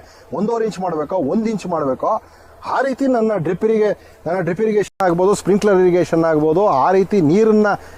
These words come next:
ಔಟ್‌ಪುಟ್ಟನ್ನು ನೋಡ್ಕೊಂಡು ನಾವು ಮಾಡಬೇಕಾಗಿದೆ ಸರ್. ಇವತ್ತು ಏನಾಗ್ತಾ ಇದೆ, ಸುಮ್ಮನೆ ಬರ್ತಾನೆ ಒಬ್ಬ ಲೇಮ್ಯಾನ್ ಥರ ಬರ್ತಾನೆ, ಆ ನೀರನ್ನ ಔಟ್‌ಪುಟ್ ನೋಡಲ್ಲ, ಸುಮ್ಮನೆ ಪೈಪ್ ಎಳೆಯೋದು ಹಾಕೋದು ಇದಾಗ್ತಾ ಇದೆ.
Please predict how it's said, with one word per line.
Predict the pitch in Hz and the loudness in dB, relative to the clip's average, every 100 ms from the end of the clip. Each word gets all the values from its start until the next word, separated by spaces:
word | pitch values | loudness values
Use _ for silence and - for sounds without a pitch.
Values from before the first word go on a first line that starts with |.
| - - | -14 -2
ಔಟ್‌ಪುಟ್ಟನ್ನು | 226 247 262 196 233 233 | 0 0 -2 0 2 2
ನೋಡ್ಕೊಂಡು | 180 208 277 269 269 | 2 2 2 2 2
ನಾವು | 247 196 | 2 2
ಮಾಡಬೇಕಾಗಿದೆ | 170 170 147 131 117 110 | 2 0 0 0 0 -2
ಸರ್. | 123 135 | 0 2
ಇವತ್ತು | 170 180 175 | 2 2 2
ಏನಾಗ್ತಾ | 247 240 202 220 | 2 0 0 0
ಇದೆ, | 196 160 185 202 170 - - - | 2 4 4 2 0 -6 -20 -6
ಸುಮ್ಮನೆ | 160 220 262 233 | 0 2 2 2
ಬರ್ತಾನೆ | 220 220 196 202 | 2 2 2 2
ಒಬ್ಬ | 185 170 | 2 2
ಲೇಮ್ಯಾನ್ | 151 214 233 220 | 2 2 2 0
ಥರ | 220 214 | 0 0
ಬರ್ತಾನೆ, | 180 180 170 175 170 - - - - | 0 0 0 0 -4 -12 -20 -12 -4
ಆ | 160 | 0
ನೀರನ್ನ | 185 233 233 226 | 2 4 4 2
ಔಟ್‌ಪುಟ್ | 202 202 254 208 | 2 0 -2 0
ನೋಡಲ್ಲ, | 220 208 180 165 160 - - - - - - | 0 0 2 2 0 -8 -20 -20 -20 -20 -8
ಸುಮ್ಮನೆ | - 220 269 269 262 | -2 2 2 2 2
ಪೈಪ್ | 233 254 247 | 2 2 2
ಎಳೆಯೋದು | 247 247 277 | 2 4 4
ಹಾಕೋದು | 240 196 139 104 - - | 2 0 -2 -4 -8 -6
ಇದಾಗ್ತಾ | 143 233 220 202 | -2 0 0 0
ಇದೆ. | 170 190 | 2 2